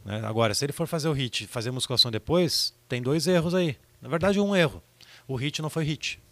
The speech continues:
O hit foi um treino normal, ao ponto que ele conseguiu treinar depois. Né? Geralmente o hit, o objetivo do hit é tu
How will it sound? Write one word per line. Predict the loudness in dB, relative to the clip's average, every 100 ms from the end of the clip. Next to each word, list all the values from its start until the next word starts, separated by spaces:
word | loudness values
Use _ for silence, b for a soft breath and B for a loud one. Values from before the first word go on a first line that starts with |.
| -14
O |
hit | -10 -8
foi | -8 -8
um |
treino | -6 -8
normal, | -4 -2 -2 -2
ao | -6 -6
ponto | -2 -4 -4
que | -10
ele | -8
conseguiu | -8 -8 -8
treinar | -12 -10 -6
depois. | -6 -6 -8 -8 -10 B B B B -18
Né? | -10
Geralmente | -8 -6 -6 -8
o |
hit, | -8 -6 -6 -6
o | -6
objetivo | -6 -8 -8 -8
do | -4
hit | -2 -2 -2 -6 -6
é | 2 4 6 4 -2 -14 b b b b b _
tu | -10 -6 -4 -4